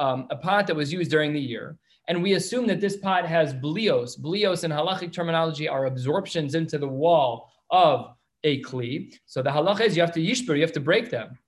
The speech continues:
Why? Because Rav says that it's, it's, it's gonna be a tarovis of chametz. You have chametz in the walls, you have to break it, yishperu. Ve'amai, why do we have to break them?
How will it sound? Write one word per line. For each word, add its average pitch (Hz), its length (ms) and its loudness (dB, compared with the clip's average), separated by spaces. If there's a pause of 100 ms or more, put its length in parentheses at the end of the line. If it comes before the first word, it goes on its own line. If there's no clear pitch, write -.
(140)
Why? 131 480 -2 (100)
Because 151 280 -2
Rav 185 320 2
says 165 520 4 (300)
that 160 340 4
it's, - 340 -6
it's, 165 340 -6
it's 165 220 -4
gonna 165 180 2
be 175 100 4
a 165 60 6
tarovis 170 480 2
of 156 80 -6
chametz. 170 300 -2
You 160 100 4
have 175 160 4
chametz 240 340 4
in 240 80 8
the 247 60 10
walls, 254 420 10
you 151 60 6
have 156 80 0
to 185 80 2
break 226 320 6
it, 123 80 -6
yishperu. 139 500 -4 (320)
Ve'amai, 147 640 0 (200)
why 165 340 6
do 240 80 -2
we 190 100 4
have 160 180 4
to 147 60 -6
break 120 300 -4
them? 180 260 -2